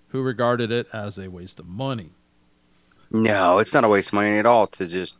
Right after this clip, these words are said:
Speaker 2: mm.
Speaker 1: Well, I, I
Speaker 2: Welcome
Speaker 1: tried
Speaker 2: to
Speaker 1: to look
Speaker 2: Seattle.
Speaker 1: it up, and I, I, I'm sure it happened. Seattle's nuts. I don't know when it happened.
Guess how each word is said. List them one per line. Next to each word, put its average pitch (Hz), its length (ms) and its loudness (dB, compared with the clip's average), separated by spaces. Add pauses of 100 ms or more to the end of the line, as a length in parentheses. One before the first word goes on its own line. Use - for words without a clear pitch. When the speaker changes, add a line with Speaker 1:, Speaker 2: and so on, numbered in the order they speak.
(160)
Speaker 2:
mm. 82 520 -16
Speaker 1:
Well, 226 340 4 (960)
I, - 60 -20 (220)
I - 140 0
Speaker 2:
Welcome 196 80 4
Speaker 1:
tried 226 240 2
Speaker 2:
to 247 60 4
Speaker 1:
to 220 60 2
look 220 140 2
Speaker 2:
Seattle. 202 160 4
Speaker 1:
it - 20 10
up, 208 80 4
and 165 100 4
I, 156 160 4
I, 151 240 4 (220)
I'm 143 120 0
sure 226 300 2
it 143 100 4
happened. 135 500 2 (120)
Seattle's 156 680 2 (160)
nuts. 143 320 0
I 135 120 4
don't 175 120 2
know 135 80 2
when 117 260 -4
it 170 80 -2
happened. 175 560 -2